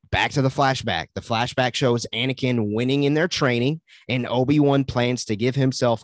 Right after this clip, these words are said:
up to Vader to allow innocent people to die. So back to the, the flashback, Anakin appearing to be winning. Currently, again, present time, Vader looks like he's winning. He's got this wrapped up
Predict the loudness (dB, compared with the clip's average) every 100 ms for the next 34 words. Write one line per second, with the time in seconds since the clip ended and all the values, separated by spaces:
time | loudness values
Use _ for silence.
0 | _ 0 0 0 0 2 0 0 -2 -4
1 | -14 -6 -2 0 0 0 -2 -2 -2 -2
2 | -4 -4 -6 -6 -6 -4 -2 -2 -2 0
3 | 0 0 -2 -2 0 0 0 -2 -4 -6
4 | -2 -2 -2 -4 -6 -8 _ -20 -20 _
5 | -6 -2 -2 0 0 0 -2 -4 -2 0
6 | 2 2 0 0 0 0 -2 -2 0 0
7 | 0 -2 -8 _ _ _ _ _ _ _
8 | -6 -2 0 2 0 2 2 2 0 -4
9 | -4 -4 -4 -2 0 0 -4 _ _ _
10 | _ -10 -6 -2 2 2 2 -2 -6 -6
11 | -4 -2 0 0 2 2 2 0 -2 -6
12 | -8 -4 -4 -4 -8 -6 -4 -4 -4 0
13 | 0 0